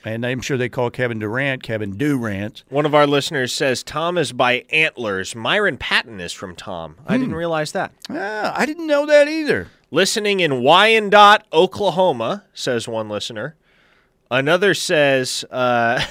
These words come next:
Speaker 2: <laughs> "Doug doesn't know distance. I'm in Duncan for work and still listening to you." That's a little more than thirty miles.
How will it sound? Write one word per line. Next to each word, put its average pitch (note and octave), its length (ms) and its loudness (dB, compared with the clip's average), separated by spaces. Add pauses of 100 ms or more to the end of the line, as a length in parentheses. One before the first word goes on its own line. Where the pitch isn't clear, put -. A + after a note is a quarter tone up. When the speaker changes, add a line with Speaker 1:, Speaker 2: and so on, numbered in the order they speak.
(200)
Speaker 2:
<laughs> G3+ 300 -18
"Doug D#3 260 6
doesn't D#3+ 300 2
know D3 140 4
distance. C#3+ 540 0
I'm C#3+ 220 -2
in B2 180 -4
Duncan D3 460 2
for B2+ 200 0
work B2 320 2
and A2+ 120 -4
still D3+ 240 -4
listening A2+ 360 -4
to - 120 -12
you." A2+ 60 -6
That's F#3+ 220 -4
a A#2 60 -4
little G#3 1040 2
more B2 320 0
than G#2 200 -6
thirty G2+ 300 0
miles. D#2+ 640 -12